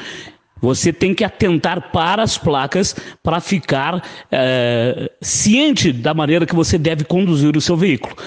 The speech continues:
Aí uma questão, é, terá alguma pessoa, tanto na Maurício Cardoso quanto na Bento Gonçalves, que nós já falaremos em seguida,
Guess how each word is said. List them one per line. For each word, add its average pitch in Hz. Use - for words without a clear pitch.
Aí 262
uma 294
questão, 170
é, 143
terá 208
alguma 175
pessoa, 165
tanto 226
na 185
Maurício 170
Cardoso 147
quanto 180
na 151
Bento 147
Gonçalves, 147
que 147
nós 135
já 139
falaremos 131
em 127
seguida, 143